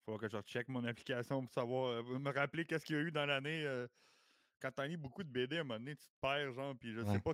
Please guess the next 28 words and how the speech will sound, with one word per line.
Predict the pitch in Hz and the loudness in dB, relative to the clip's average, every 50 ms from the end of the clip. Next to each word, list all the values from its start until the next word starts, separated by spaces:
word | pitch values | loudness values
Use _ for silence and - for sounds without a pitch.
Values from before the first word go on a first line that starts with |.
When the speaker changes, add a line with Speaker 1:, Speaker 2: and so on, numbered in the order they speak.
| - _ | -2 _
Speaker 1:
quel | - - 156 156 156 151 143 143 139 135 135 123 104 - | -4 -2 0 0 0 -2 -4 -8 -10 -12 -14 -16 -8 -2
event | 131 123 117 131 143 151 160 | -2 -2 0 0 -2 -2 -4
ou | 151 147 135 | -6 -12 -6
quelle | - 147 147 151 147 135 131 - - - - | -2 -2 0 0 -2 -4 -8 -12 -18 -14 -6
série | - 139 127 123 131 156 | -4 -4 -4 -4 -4 -6
est | 147 131 | -8 -6
sortie, | - 127 - _ - - 139 143 139 139 | -8 -10 -12 _ -18 -18 -14 -12 -8 -6
euh, | 131 120 113 113 107 107 104 107 110 107 104 107 110 110 - _ _ _ _ _ _ _ _ _ _ _ _ _ _ _ _ | -6 -4 -4 -6 -6 -8 -10 -10 -12 -12 -12 -12 -14 -16 -18 _ _ _ _ _ _ _ _ _ _ _ _ _ _ _ _
Speaker 2:
En | 117 | 4
Speaker 1:
cette | 110 - | 12 12
Speaker 2:
quelle | 120 110 107 | 12 12 12
Speaker 1:
année, | 101 104 113 | 12 12 12
Speaker 2:
année, | 135 139 | 12 12
Speaker 1:
là. | 156 151 | 8 4
Speaker 2:
c'est | 113 | 2
ça. | 104 - 113 117 | 6 10 12 12
Speaker 1:
Ouais, | 117 - - | 10 10 6
en | - 120 117 107 | -2 -6 -6 -4
quelle | - 123 127 | -4 -2 0
année, | 127 123 127 147 156 156 | 0 0 0 0 -2 -2
<laughs> | |
ouais. | 147 - - 254 - - - - - - - 269 | -2 -4 -6 -8 -10 -10 -18 -20 -20 -10 -6 -2
Speaker 2:
Ouais, | 214 - | 0 0
Speaker 1:
Le | 110 104 | 0 0
temps | 147 147 | -2 -4
Speaker 2:
tu | 147 | -4
Speaker 1:
passe | - 143 131 123 113 113 120 | -4 -4 -4 -4 -6 -6 -8
vite. | 143 160 160 | -8 -8 -8